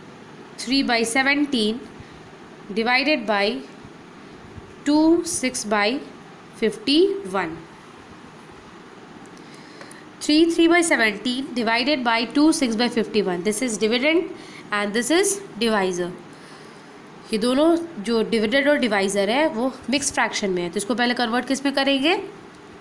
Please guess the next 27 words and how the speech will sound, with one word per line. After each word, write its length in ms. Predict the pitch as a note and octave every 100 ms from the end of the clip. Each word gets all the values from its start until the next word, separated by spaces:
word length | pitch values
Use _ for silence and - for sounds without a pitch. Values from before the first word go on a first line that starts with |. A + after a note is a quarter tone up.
| - - - - -
इम्प्रॉपर 440 | C#4 C4+ A3+ A#3+
फ्रैक्शन 340 | G#3 G#3+ G#3 G#3
में 80 |
कन्वर्ट 360 | G3 F#3 F3+ F3
करेंगे। 380 | F#3 F3+ F3 F3 - - - - - - - - - -
तो 60 |
ये 80 | G3+
क्या 200 | G3+ A#3+
हो 100 | B3
जाएगा? 380 | C4 C4+ C4+ D#4
सेवनटीन 440 | D#4 A3+ A3 A#3
इंटू 200 | B3+ A#3
थ्री 260 | B3 B3 A#3 G3+
is 100 | G3+
फ़िफ़्टी 260 | G#3 C#4
वन, 200 | C#4 C#4+
फ़िफ़्टी 260 | C4+ G3+ A3
वन 200 | A3 A3
प्लस 300 | A3+ A3 -
थ्री 180 | A#3+ C#4+
is 160 | F4 - - - - - - - - - -
फ़िफ़्टी 380 | A#3 A3+ - D4
फ़ोर 360 | E4 - A#3 C4
बाई 360 | A3 A3+ C4+ F#4 - -
सेवनटीन, 760 | - A3 G3+ F#3+ F#3+ F#3+ E3 E3+ - - - - - -
ठीक 160 | A3
है। 100 | D4